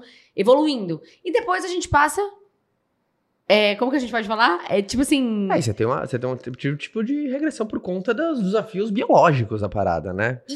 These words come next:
Speaker 1: e, e assim, que que você, como que você, então, essa é a vida, vamos pensar, né?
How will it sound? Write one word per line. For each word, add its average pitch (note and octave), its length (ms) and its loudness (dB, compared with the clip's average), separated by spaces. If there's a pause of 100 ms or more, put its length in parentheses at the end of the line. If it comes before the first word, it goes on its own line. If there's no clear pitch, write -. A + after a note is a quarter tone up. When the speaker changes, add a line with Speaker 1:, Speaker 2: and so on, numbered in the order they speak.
Speaker 1:
e, E4 400 -4
e A#4 40 8
assim, B4+ 480 2 (180)
que - 120 -14
que - 100 -16
você, C#5+ 360 8
como - 220 -2
que - 100 -10
você, A#4 240 2
então, D4+ 200 -2
essa G#4+ 380 2
é C5 140 0
a - 20 -6
vida, A3+ 240 0
vamos C4 180 -6
pensar, C4 380 0
né? G#3+ 200 -8